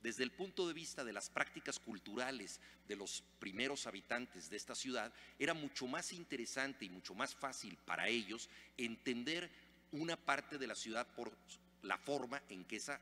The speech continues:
ciudad funcionaba. Por decir algo, eh, la iglesia está detrás de la acequia donde se lava la ropa y al lado del tianguis donde se vende tal cosa y tal otra.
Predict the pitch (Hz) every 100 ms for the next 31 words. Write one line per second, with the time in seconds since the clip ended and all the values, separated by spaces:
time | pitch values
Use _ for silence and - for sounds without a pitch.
0 | - - 143 131 110 123 - - - 131
1 | 131 - 139 208 143 92 - 101 104 135
2 | 147 160 151 - - - - 104 101 101
3 | 95 - 104 107 107 135 139 147 - 131
4 | 123 - 120 120 120 101 - 131 123 -
5 | 113 98 95 87 98 107 113 117 107 117
6 | 120 - 120 - - 104 101 107 117 117
7 | 101 92 110 120 117 113 110 117 - -
8 | - 101 113 110 113 117 - - 117 104
9 | 113 113 110 110 - 110 107 113 120 -
10 | 117 98 - - 98 104 117 107 101 87